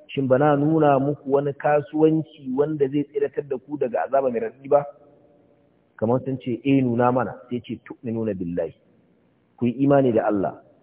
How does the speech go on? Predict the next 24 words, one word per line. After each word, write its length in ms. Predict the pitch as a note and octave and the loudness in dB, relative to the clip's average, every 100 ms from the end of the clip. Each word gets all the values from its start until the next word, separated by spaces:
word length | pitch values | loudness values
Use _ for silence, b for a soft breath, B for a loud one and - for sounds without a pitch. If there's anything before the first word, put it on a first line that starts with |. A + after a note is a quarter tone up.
| _ _ _ - | _ _ _ 2
"Wa 140 | A#2+ | 4
rasulihi," 760 | C3 A#2 D#3+ D#3 A#2+ F#2+ - - | 4 2 2 2 2 -4 -14 -8
ku 80 | |
yi 60 | B2+ | -4
imani 240 | D3 D3+ | 0 2
da 100 | C3+ | 4
manzon 420 | B2+ B2 A#2 C#3 C#3 | 2 2 2 2 2
Allah 320 | - C3 G2+ - | 2 2 2 -2
sallallahu 260 | B2+ A#2 G#2+ | -2 0 0
alaihi 120 | G2 | -2
wasallam. 300 | - G2+ F2+ C#2+ _ - | -4 -2 -2 -6 _ -2
"Wa 100 | C3 | 0
tujahiduna 840 | C3 B2 C#3 E3 E3 C#3+ D3+ D3 C3+ | 0 2 6 8 6 4 2 2 -2
fi 140 | D3+ | -2
sabilillah." 600 | - B2 C3+ B2+ A#2 G2+ - - _ _ _ _ | 0 2 2 2 2 0 -2 -16 _ _ _ _
Ku 100 | - | 0
yi 60 | D3+ | 4
gwagwarmaya 720 | E3 F3 F3 D#3 E3+ E3 C#3 | 6 8 6 6 6 8 6
dan 140 | D3 E3 | 6 4
daga 160 | E3+ E3 | 4 4
kalmar 360 | - D3+ D3 - | 4 2 2 2
Allah. 380 | C#3+ C3 G2 - _ _ _ _ _ | 2 2 2 -4 _ _ _ _ _
"Bi 100 | A2+ - | -4 2
amwalikum," 960 | D3 C#3+ C3+ C#3+ C#3+ C#3 - D3 D3 | 2 4 6 8 8 4 0 0 0